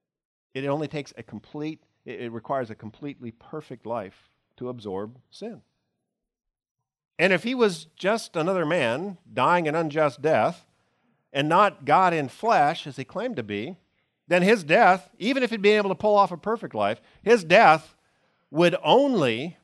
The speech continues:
purify at most one other life one time.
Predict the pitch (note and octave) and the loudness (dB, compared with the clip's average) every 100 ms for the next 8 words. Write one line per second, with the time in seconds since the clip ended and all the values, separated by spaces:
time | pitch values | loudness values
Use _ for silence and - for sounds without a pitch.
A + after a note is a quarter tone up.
0 | _ A3 A3+ F#3 - A#2 A#2+ C#3+ C#3+ C3+ | _ -2 0 0 2 4 4 2 -2 0
1 | G#3+ D#3+ C#3+ - _ A#2+ D#3+ F3+ F#3 C#3+ | 0 0 -4 -14 _ -2 0 2 0 0
2 | A#2 G2 C3 - _ _ _ A#2 C3 A#2+ | 0 0 -4 -12 _ _ _ -6 -6 -6
3 | C3 G2 | -8 -10